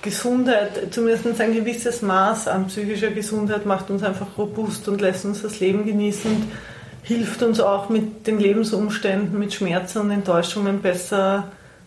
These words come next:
zurechtzukommen, das besser zu verkraften. Und mir ist auch noch wichtig zu sagen, dass das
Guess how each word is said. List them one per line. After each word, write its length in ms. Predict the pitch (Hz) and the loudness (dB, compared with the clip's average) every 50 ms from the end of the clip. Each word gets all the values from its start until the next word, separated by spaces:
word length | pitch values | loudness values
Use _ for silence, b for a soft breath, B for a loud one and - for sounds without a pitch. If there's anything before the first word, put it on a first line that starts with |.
| - - | -12 -4
zurechtzukommen, 880 | - 233 190 190 170 175 - - - 196 190 - 196 180 170 170 170 | 0 2 4 4 2 2 0 -6 -8 -8 -4 -2 -2 0 0 0 0
das 160 | 170 170 170 | 0 -2 -4
besser 340 | - - - 175 - - 180 | -4 -6 -6 -6 -6 -8 -8
zu 140 | - - 190 | -8 -10 -10
verkraften. 840 | 175 - 190 180 - - 156 160 165 - - - - 175 180 175 175 - B B B B B B B B B B B B B B B B B B B B B B B B B _ _ _ _ - | -8 -6 -8 -6 -6 -6 -6 -6 -6 -10 -12 -10 -8 -6 -6 -6 -8 -10 B B B B B B B B B B B B B B B B B B B B B B B B B _ _ _ _ -2
Und 380 | 233 233 247 254 254 254 - - - - - - _ - - - _ _ | 0 2 2 2 2 0 -2 -6 -12 -16 -20 -20 _ -20 -20 -20 _ _
mir 220 | - 233 226 233 233 | -6 -2 0 2 2
ist 140 | 226 - - | 2 2 0
auch 160 | 214 - - | 0 0 -2
noch 200 | 220 220 214 240 | -2 -2 -2 -2
wichtig 360 | 226 180 - - 220 - - | -4 -4 -6 -8 -10 -10 -8
zu 100 | - 226 | -8 -4
sagen, 300 | 208 226 196 202 202 202 | 0 0 0 0 0 -2
dass 300 | 214 220 220 214 - - - _ _ _ _ _ _ _ _ _ | -2 -2 -4 -6 -8 -12 -16 _ _ _ _ _ _ _ _ _
das 280 | - - 202 196 - - | -6 -4 -4 -4 -6 -10